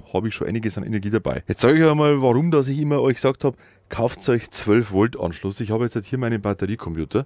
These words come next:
Den schalten wir jetzt einmal ein. Es ist natürlich knallvoll, weil das Wohnmobil hängt ja bei mir zu Hause über Winter immer am Landstrom, was ich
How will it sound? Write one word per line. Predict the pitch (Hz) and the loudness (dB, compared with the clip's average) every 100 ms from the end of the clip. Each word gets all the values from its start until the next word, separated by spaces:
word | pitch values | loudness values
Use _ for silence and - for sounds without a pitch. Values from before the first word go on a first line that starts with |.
| - | -2
Den | 95 | -2
schalten | - 120 - | 0 0 0
wir | |
jetzt | 95 - | -2 0
einmal | 85 78 | -2 0
ein. | 90 123 | 2 2
Es | 98 | 0
ist | 92 | -4
natürlich | 87 95 | -2 -4
knallvoll, | - 85 92 - 95 110 | -2 0 0 2 2 2
weil | 98 | 2
das | 85 | 0
Wohnmobil | 95 98 90 | -4 -2 -2
hängt | 98 101 | -2 0
ja | |
bei | 87 87 | 0 -2
mir | 95 104 | -2 -2
zu | 85 | -4
Hause | - 80 95 104 | -2 0 0 -2
über | 95 92 92 | -4 -4 -4
Winter | 113 107 - | -4 -4 -4
immer | 117 120 | -4 -2
am | 85 | -2
Landstrom, | 80 120 - 131 | -4 -4 -4 -2
was | 98 95 | 0 -2
ich | 82 80 | -2 -6